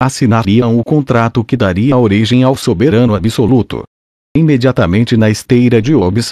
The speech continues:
surgiu The Commonwealth of Oceana, mil seiscentos e cinquenta e seis, de James Harrington, mil seiscentos e onze,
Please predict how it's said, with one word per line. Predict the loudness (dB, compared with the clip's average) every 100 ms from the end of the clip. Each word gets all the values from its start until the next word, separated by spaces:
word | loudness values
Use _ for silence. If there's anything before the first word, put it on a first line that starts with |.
| -10
surgiu | -4 -2 -2 0 0 0
The | -2 -2
Commonwealth | 0 0 0 0 0 0 0
of | -2 -2 -4
Oceana, | 0 0 0 -2 -6 -2
mil | 0 0
seiscentos | -2 -2 -2 0 -2
e | -2
cinquenta | -4 -2 -2 -2
e |
seis, | -2 -2 -2 -8 -14 -10
de | -4 -2
James | 0 0 0 0
Harrington, | 0 0 0 -2 -2 -2
mil | 0 0
seiscentos | -2 -4 -2 -2 0 0
e |
onze, | 0 0 -2